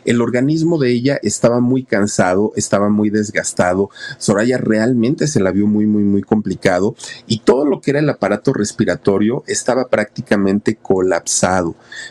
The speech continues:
Fíjense que ella, eh, para aquel momento,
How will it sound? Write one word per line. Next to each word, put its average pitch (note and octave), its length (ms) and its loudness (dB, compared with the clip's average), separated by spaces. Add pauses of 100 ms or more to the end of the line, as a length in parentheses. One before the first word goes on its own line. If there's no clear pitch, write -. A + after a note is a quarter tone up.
Fíjense F#3+ 460 0
que A2 280 0 (1000)
ella, C3 600 0
eh, G2 260 2
para F#2+ 160 0
aquel A#2 220 0
momento, A2+ 520 0